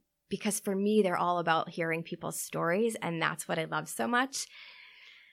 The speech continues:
If I had to pick one, which I'm gonna try to make my guests do, so I'm gonna make myself do it, I think I would choose T V.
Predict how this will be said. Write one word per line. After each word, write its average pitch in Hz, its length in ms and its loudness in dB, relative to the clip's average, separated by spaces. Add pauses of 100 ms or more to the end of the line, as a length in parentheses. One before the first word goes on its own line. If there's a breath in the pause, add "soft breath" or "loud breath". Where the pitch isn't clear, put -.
(360 loud breath)
If 208 180 -2
I 180 60 -2
had - 640 -6
to 262 100 2
pick 262 260 2
one, 226 220 2
which 196 140 0
I'm 170 80 -2
gonna 202 220 0
try 254 160 -2
to 247 100 2
make 233 220 2
my 202 120 2
guests 196 320 -2
do, - 320 -4 (320)
so 170 320 4
I'm 170 80 -2
gonna 175 140 0
make 180 180 4
myself 190 440 0
do 156 120 0
it, 156 280 0 (220)
I 185 120 0 (100)
think 190 180 0
I 196 120 0
would 202 160 0
choose 165 640 -4 (360)
T 180 240 0
V. 151 300 0